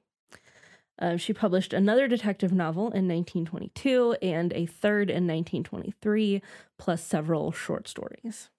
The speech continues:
Um, now having no difficulty selling her work, Christie continued to write and publish over the next few years.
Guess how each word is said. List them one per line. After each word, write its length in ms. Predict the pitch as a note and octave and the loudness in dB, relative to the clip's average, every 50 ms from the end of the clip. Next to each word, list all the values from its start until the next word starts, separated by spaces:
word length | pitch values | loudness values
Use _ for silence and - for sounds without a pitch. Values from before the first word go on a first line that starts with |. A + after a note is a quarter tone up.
| _ _ _ _ _ _ _ _ _ _ _ _ _ _ - | _ _ _ _ _ _ _ _ _ _ _ _ _ _ -2
Um, 200 | F#3 F#3 F3+ G3+ | 0 2 4 4
now 220 | G3+ G#3+ A3+ B3+ C4 | 4 4 2 2 2
having 480 | A3 B3 A3+ G3+ A3 G#3+ G#3+ G#3+ G#3 - | 2 2 4 4 4 4 4 2 2 2
no 240 | - G#3 G#3 G3 F#3+ | 4 4 4 4 4
difficulty 580 | F#3 A#3+ C4 - B3+ A3+ - A3 G3 - - F3+ | 4 4 4 4 2 0 0 0 0 2 0 0
selling 400 | F3 - - C4 C4+ B3 A3 G#3 | 0 2 2 2 4 4 4 4
her 140 | G3+ F#3 E3+ | 4 2 2
work, 360 | E3 E3 D#3 - - - G#3+ - | 0 0 -2 -4 -6 -10 -12 -6
Christie 340 | - F#3+ F3+ - - F#3 | -4 -4 -4 -2 -2 -4
continued 480 | E3+ - G3 F#3 E3+ - F3 E3+ - - | -4 -2 -4 -4 -4 -4 -6 -6 -6 -8
to 100 | - - | -6 -4
write 260 | F#3 A3+ B3+ C4 A#3+ - | -2 0 2 0 0 0
and 120 | G3+ G#3 | 0 -2
publish 460 | - - F#3+ F3 F#3 F3+ F#3 - - - | 0 -2 -2 0 0 0 0 -2 -6 -6
over 160 | - F3 E3+ E3+ | -4 -2 -2 -2
the 100 | E3 D#3+ | -2 -2
next 260 | D3+ D#3+ E3 - - | -4 -6 -8 -10 -6
few 140 | - - A3 | -2 0 0
years. 460 | A3 F3+ E3+ E3+ E3 F3+ G#3+ G#3+ - | 2 2 2 2 2 0 0 -2 -6